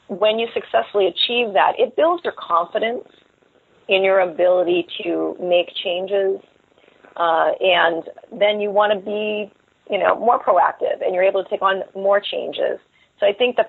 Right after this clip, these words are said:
patience part is really important. We don't create sustainable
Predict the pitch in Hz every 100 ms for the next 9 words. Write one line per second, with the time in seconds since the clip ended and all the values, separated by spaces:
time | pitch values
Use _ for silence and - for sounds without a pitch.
0 | - 185 185 - 175 _ - 170 160 -
1 | - 175 160 160 151 151 139 - 156 143
2 | 156 - 208 - 226 240 - - 180 180
3 | - - - 151 160